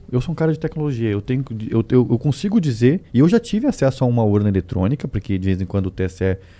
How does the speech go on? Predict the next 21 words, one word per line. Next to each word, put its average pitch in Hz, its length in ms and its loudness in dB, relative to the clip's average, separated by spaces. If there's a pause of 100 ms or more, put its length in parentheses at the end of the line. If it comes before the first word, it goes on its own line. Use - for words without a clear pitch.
(240)
é, 82 420 0
ou 95 140 2
o 87 40 0
T - 120 -4
R 87 140 2
E, 90 60 2 (560)
enfim, 101 240 -2
libera 95 300 2
pras - 160 0
pessoas 95 320 0
usarem 90 460 0
isso. 120 200 -6 (920)
Uma 190 180 4
urna 147 460 4
é 151 100 4
fraudável? 120 560 2
Na 117 100 2
minha 165 120 6
opinião, 143 460 4
é - 140 -2
fraudável. 208 460 -2